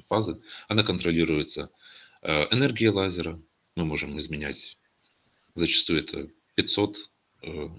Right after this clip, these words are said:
от пятисот до шестисот миллиджоулей. Э, частота лазерных ударов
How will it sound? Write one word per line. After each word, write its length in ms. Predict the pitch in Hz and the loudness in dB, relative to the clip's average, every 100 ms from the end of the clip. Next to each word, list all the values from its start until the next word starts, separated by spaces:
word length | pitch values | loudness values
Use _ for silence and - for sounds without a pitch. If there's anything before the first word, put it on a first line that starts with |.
| - | -8
от 180 | - | -4
пятисот 520 | - 92 - 90 98 90 | -4 -2 4 4 4 4
до 140 | 82 | 2
шестисот 520 | - - 82 - 127 | 2 0 2 2 2
миллиджоулей. 720 | 113 101 90 90 87 78 78 - - - - - - _ _ _ | 0 2 2 2 2 0 -4 -12 -14 -14 -14 -20 -20 _ _ _
Э, 580 | 87 85 85 82 82 80 - _ _ - | 2 4 4 4 2 0 -4 _ _ 4
частота 420 | - - 143 82 | 6 6 4 4
лазерных 460 | 87 87 92 92 - | 4 4 2 -2 -2
ударов 300 | 92 85 | -2 -2